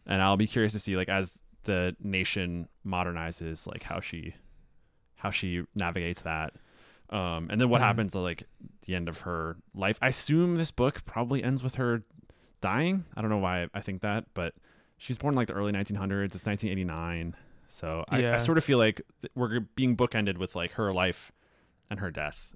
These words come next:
Speaker 2: I think so. I think that's probably right.
Speaker 1: So there's probably gonna be some sort of, like, uh, reckoning with, like, what she has done in this world and what she's left.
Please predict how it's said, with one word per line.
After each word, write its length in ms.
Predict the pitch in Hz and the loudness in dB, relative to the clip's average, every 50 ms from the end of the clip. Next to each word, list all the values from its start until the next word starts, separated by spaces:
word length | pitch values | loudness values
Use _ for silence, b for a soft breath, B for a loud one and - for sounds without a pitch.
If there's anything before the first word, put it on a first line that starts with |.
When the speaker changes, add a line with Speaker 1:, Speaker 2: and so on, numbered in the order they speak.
| - - | 2 4
Speaker 2:
I 80 | 147 | 6
think 180 | 143 151 143 131 | 6 6 4 2
so. 380 | - 120 117 120 120 120 135 - - _ _ - - | 0 -2 -2 -2 -4 -6 -6 -10 -14 _ _ -4 -2
I 60 | 139 | -2
think 120 | 135 139 123 | -2 -2 -2
that's 120 | 117 - | -4 -4
probably 260 | - - - - - - | -6 -6 -6 -6 -6 -6
right. 260 | 50 50 - - - | -6 -8 -8 -8 -6
Speaker 1:
So 400 | - - 85 80 80 80 78 - - | -4 -2 0 0 0 -2 -4 -4 -2
there's 160 | 117 110 - | -2 0 2
probably 200 | - 123 107 107 | 2 4 4 4
gonna 140 | 98 95 92 | 4 2 2
be 80 | 90 90 | 0 0
some 160 | - - 90 | -2 -4 -4
sort 220 | - - 92 85 | -4 -4 -4 -2
of, 100 | 82 80 | -2 -4
like, 320 | 85 78 78 80 - - - _ _ _ _ _ _ _ _ _ _ _ _ _ _ _ _ _ _ _ _ _ _ _ _ _ _ _ _ _ - - - - - - - - - - - | -4 -4 -4 -6 -8 -14 -20 _ _ _ _ _ _ _ _ _ _ _ _ _ _ _ _ _ _ _ _ _ _ _ _ _ _ _ _ _ -20 -20 -20 -20 -20 -20 -20 -20 -20 -12 -8
uh, 220 | 95 85 78 78 73 - | -6 -4 -4 -4 -4 -2
reckoning 640 | 117 113 110 110 113 - 117 101 95 92 90 87 87 | 0 4 4 4 4 4 2 2 2 2 0 0 0
with, 180 | 90 - - | -2 -2 -2
like, 240 | 90 80 82 - - | -4 -4 -4 -4 -2
what 160 | 101 90 - | -2 -2 -2
she 460 | - - - 92 87 90 87 85 85 B B B B B B - | -2 -4 -4 -2 -2 -2 -2 -4 -4 B B B B B B -20
has 260 | - - 95 87 85 | -10 -8 -8 -6 -6
done 400 | - 90 82 80 80 80 78 - - - - | -4 -4 -4 -4 -6 -6 -8 -12 -12 -10 -8
in 100 | 92 85 | -6 -6
this 220 | 82 80 - - - - _ _ _ _ _ - _ _ | -4 -6 -6 -8 -12 -14 _ _ _ _ _ -20 _ _
world 440 | - 87 82 80 76 76 78 73 76 | -4 -2 -2 0 -2 -2 -4 -4 -6
and 300 | 76 78 80 87 110 - - - | -6 -8 -8 -10 -12 -16 -12 -8
what 120 | - 92 | -6 -6
she's 220 | - - 156 - - | -6 -6 -10 -12 -10
left. 360 | - - - - - - | -8 -8 -8 -10 -12 -16